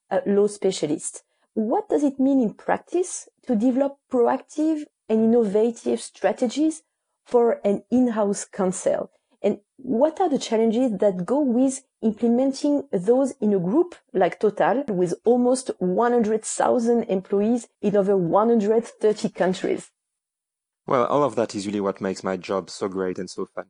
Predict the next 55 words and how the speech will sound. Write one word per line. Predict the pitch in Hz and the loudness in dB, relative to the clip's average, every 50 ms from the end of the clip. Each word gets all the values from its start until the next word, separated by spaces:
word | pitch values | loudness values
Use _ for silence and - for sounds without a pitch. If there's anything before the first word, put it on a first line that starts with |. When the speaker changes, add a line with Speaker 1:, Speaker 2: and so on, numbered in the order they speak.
| _ | _
Speaker 2:
frankly. | - 98 92 - - 92 _ _ _ _ _ _ _ _ _ _ - | -18 -18 -18 -18 -20 -20 _ _ _ _ _ _ _ _ _ _ -4
Uh, | - 147 - - - | -4 -2 -2 -2 -4
stating | - - - 165 165 156 - 156 | -6 -6 -6 -6 -4 -4 -4 -6
the | 123 131 131 | -4 -2 -2
obvious, | 127 113 98 95 92 - - - - - - - - - | -2 -2 -4 -6 -8 -10 -10 -14 -14 -18 -20 -20 -14 -6
law | 120 120 131 143 139 | -4 -2 0 0 0
is | 135 123 107 - | 0 -2 -4 -4
everywhere, | - 117 113 101 113 98 90 90 87 - - - - _ - | -4 -4 -4 -2 -2 -4 -2 -4 -6 -6 -10 -14 -18 _ -4
from, | - 98 95 107 | -2 -2 -2 -2
you | 120 | -2
know, | 117 98 | -2 -2
our | 95 92 | -2 -2
daily | 82 107 98 95 98 98 | 0 -2 -2 0 -2 -2
lives | 98 92 92 95 87 - | -4 -4 -4 -6 -8 -10
to | - - | -6 -6
our | 95 87 | -6 -6
professional | - - 123 120 - 123 - - 107 98 92 | -4 -6 -6 -4 -4 -6 -4 -4 -6 -4 -4
lives. | 90 90 85 82 78 _ - - - _ _ _ _ _ _ _ _ - | -4 -6 -8 -8 -10 _ -14 -20 -20 _ _ _ _ _ _ _ _ -6
And, | 101 101 101 104 107 - | -4 -4 -2 -4 -4 -6
y-, | - 90 - - 127 135 - - | -8 -8 -8 -6 -6 -6 -6 -4
you | 147 | -4
know, | 160 175 | -2 -2
if, | 160 135 - - | -2 -2 -4 -6
if, | - 127 120 - - - | -6 -6 -6 -6 -6 -8
if | 127 117 - - | -8 -8 -6 -6
you | 127 117 | -6 -2
go | 131 131 | -2 0
back | 113 123 120 104 - - | 0 0 -2 -2 -6 -8
to, | - 107 107 107 | -6 -4 0 0
um, | 98 98 95 95 - _ _ _ _ _ _ - | 0 0 -2 -4 -8 _ _ _ _ _ _ -12
Yuval | 110 107 117 113 120 101 | -8 -6 -2 -2 -2 0
Harari's | 101 104 104 107 110 110 104 98 92 82 | 0 0 0 0 0 -2 -2 -4 -6 -8
book | - - 95 90 - | -8 -8 -8 -6 -4
on, | - 95 95 | -4 -4 -4
on, | 90 95 98 98 98 95 | -4 -6 -6 -8 -8 -8
you | 117 131 | -8 -6
know, | 104 95 90 | -6 -6 -6
Homo | - 101 104 104 | -6 -4 -4 -4
sapiens, | 98 - - - - - 95 - - - - - - _ _ _ _ _ _ _ _ _ _ - | -4 -4 -6 -8 -8 -8 -12 -12 -12 -16 -20 -20 -20 _ _ _ _ _ _ _ _ _ _ -6
and, | 104 107 107 107 107 104 | -4 -2 -2 -2 -4 -4
and, | - - 107 107 110 107 - - | -6 -4 -4 -4 -4 -4 -6 -6
and | - 110 110 107 | -6 -6 -4 -2
there's | 120 120 113 110 | -2 -2 -2 -2
one | 120 147 156 | -2 -2 -2
thing | 156 175 151 | -2 -4 -2
that, | 127 120 110 - - | -2 -2 -4 -4 -4
that | - 110 104 | -6 -4 -4
struck | - - - 120 110 - | -4 -6 -4 -4 -4 -2
me | 117 104 | -4 -4
when | 101 98 95 | -2 -2 -2
I | |
read | 95 92 98 104 101 90 | -2 -2 -2 -4 -4 -4
that, | 95 - - - - - - | -6 -6 -6 -8 -10 -10 -8
was | 92 98 90 | -8 -8 -4
that | 90 104 98 95 92 - | -2 0 0 0 -2 -4